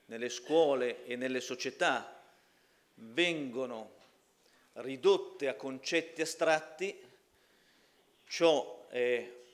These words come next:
necessario, utile per il dibattito sicuramente accademico, per il dibattito teorico, però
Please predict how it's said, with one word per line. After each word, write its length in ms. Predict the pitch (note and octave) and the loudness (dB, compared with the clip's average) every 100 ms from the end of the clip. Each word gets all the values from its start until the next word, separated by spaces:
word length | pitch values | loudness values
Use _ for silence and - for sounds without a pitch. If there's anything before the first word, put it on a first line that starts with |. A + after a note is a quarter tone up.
| - | -14
necessario, 960 | A#2+ A#2 C3 - E3+ F3 C#3 A2+ A2 | -12 -8 -6 0 4 6 4 2 -4
utile 540 | A#2+ F3+ E3+ A#2 G#2+ G#2 - _ | -4 -6 -6 -6 -8 -8 -18 _
per 140 | C3+ B2 | -6 -6
il 140 | A2+ | -6
dibattito 960 | A#2+ B2 B2 - A#2+ - B2 A2+ - _ _ _ _ _ _ _ _ _ | -4 0 0 -4 -14 -8 -8 -8 -16 _ _ _ _ _ _ _ _ _
sicuramente 680 | _ - A2+ A#2 A#2 A#2+ B2 | _ -20 -8 -6 -4 -4 -6
accademico, 680 | - B2 E3 D#3 B2+ G#2 A2 | -6 0 2 2 -2 -6 -10
per 240 | - G#2+ | -10 -14
il 80 | G#2 | -14
dibattito 960 | A2 A#2 C3 C3 A#2+ - A#2 A2 - _ _ _ _ _ | -6 -2 -2 -2 -12 -8 -8 -8 -16 _ _ _ _ _
teorico, 800 | - C3+ C3 B2+ C3 E3 E3+ - - _ _ _ _ _ _ _ _ _ _ | -4 0 2 0 -2 -2 -2 -10 -20 _ _ _ _ _ _ _ _ _ _
però 500 | F3+ D#3+ C#3+ D#3 - | 2 4 6 2 -4